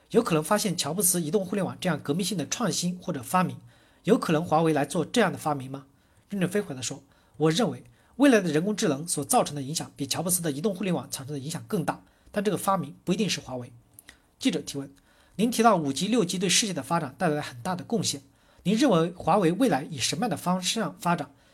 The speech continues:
会助力于五G、六G方面的普及吗？”任正非回答说：“海量的数据出来以后，一定要有传递和疏导。华为还是注重于信息流量的疏导、分发、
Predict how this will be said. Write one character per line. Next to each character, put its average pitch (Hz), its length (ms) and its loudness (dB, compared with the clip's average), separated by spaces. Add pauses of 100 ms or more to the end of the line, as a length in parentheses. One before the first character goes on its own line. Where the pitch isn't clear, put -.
会 180 160 0
助 262 180 4
力 208 140 2
于 139 120 -2
五 120 180 -6
G、 127 160 -6
六 214 100 6
G 165 100 -2
方 180 160 -2
面 185 60 0
的 165 80 0
普 - 240 -10
及 113 160 -10
吗？” 165 220 -6 (420)
任 214 100 -2
正 180 80 0
非 220 120 4
回 220 120 -2
答 127 80 -10
说 - 220 -8 (460)
：“海 175 200 2
量 233 140 2
的 208 80 2
数 247 160 2
据 180 160 -4
出 196 140 -8
来 156 100 2
以 143 80 -4
后， 160 300 -12
一 175 100 -2
定 240 140 4
要 208 100 4
有 135 140 0
传 131 260 -8
递 175 140 -4
和 180 120 -10
疏 196 200 -4
导。 - 160 -8 (400)
华 175 160 4
为 208 120 6
还 180 140 0
是 180 140 0
注 262 140 0
重 202 140 0
于 135 80 -4
信 214 220 0
息 175 140 0
流 135 120 -4
量 160 160 -2
的 139 60 -6
疏 - 180 -4
导、 - 280 -8
分 190 200 -4
发、 180 280 -6